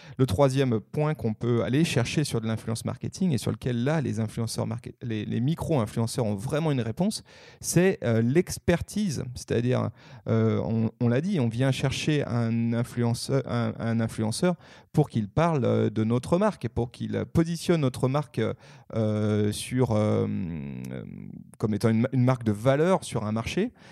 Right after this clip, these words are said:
Euh, et là-dessus, les, les micro-influenceurs sont plus, euh, susceptibles de travailler des niches d'expertise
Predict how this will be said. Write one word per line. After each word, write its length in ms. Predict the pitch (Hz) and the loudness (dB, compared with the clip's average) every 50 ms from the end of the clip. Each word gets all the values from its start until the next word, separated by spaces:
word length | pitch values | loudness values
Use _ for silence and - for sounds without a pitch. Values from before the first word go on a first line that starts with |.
| - - - | -18 -6 0
Euh, 140 | - 113 110 - | 2 2 4 4
et 100 | 120 127 | 4 4
là-dessus, 480 | 131 139 135 139 131 - - 220 240 | 4 4 4 2 0 0 0 0 2
les, 400 | 185 143 131 127 123 120 120 120 | 4 4 4 4 4 4 2 2
les 140 | 117 113 117 120 | 2 0 2 2
micro-influenceurs 800 | 131 143 - - 139 127 117 - - 113 110 110 - 190 202 190 | 0 0 0 0 2 2 2 0 0 -2 -2 -2 0 -2 -2 0
sont 160 | - - 120 | 0 -2 -2
plus, 340 | 117 - 156 165 180 170 143 | -2 -2 -2 0 2 2 2
euh, 60 | 113 | 2
susceptibles 600 | - - - 156 - - 143 131 - - 247 233 | 2 0 -4 -4 -2 -2 -4 -4 -4 -6 -4 0
de 100 | 147 123 | 0 0
travailler 440 | - - - 120 117 113 135 156 156 | 0 0 0 0 0 2 2 2 2
des 160 | 135 117 113 | 4 4 2
niches 440 | 113 127 156 185 220 240 226 - - | 2 2 2 2 2 2 0 0 0
d'expertise 720 | 143 139 - - - 120 107 - - - 180 233 208 135 | 0 -2 -2 -2 -4 -4 -4 -4 -4 -4 -2 -2 -2 -2